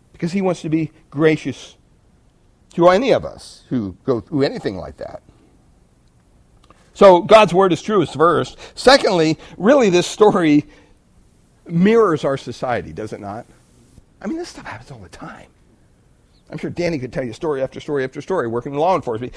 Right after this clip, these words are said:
You hear these horrible stories of these families that are just sick, rifled with sickness and abuse and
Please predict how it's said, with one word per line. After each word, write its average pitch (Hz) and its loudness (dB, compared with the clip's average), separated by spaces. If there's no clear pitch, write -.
You 180 -8
hear 214 -6
these 175 -8
horrible - -12
stories - -14
of 160 -10
these 151 -8
families 285 -8
that 123 -14
are 117 -12
just - -18
sick, - -2
rifled 135 -4
with 120 -8
sickness - -8
and 95 -16
abuse 208 -12
and 95 -14